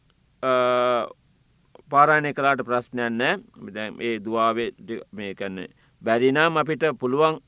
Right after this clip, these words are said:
අ, පුළුවන් ප්‍රමාණයට අපි ඒවා පාරායනය කරන්නට ඕන. ඒ වගේම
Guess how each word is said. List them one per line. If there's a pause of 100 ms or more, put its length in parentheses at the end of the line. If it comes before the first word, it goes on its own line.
(140)
අ,
පුළුවන්
ප්‍රමාණයට
අපි
ඒවා (240)
පාරායනය
කරන්නට
ඕන. (1800)
ඒ
වගේම